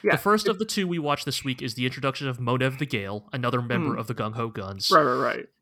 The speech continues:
Speaker 2: And then this time we're introduced to, um, Crybaby Livio, who is also a,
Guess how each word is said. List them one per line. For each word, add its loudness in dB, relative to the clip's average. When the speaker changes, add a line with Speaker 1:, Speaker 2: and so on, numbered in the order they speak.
Speaker 2:
And 2
then 2
this 4
time 4
we're 2
introduced -2
to, 0
um, 0
Crybaby 4
Livio, -6
who -6
is -2
also 6
a, 4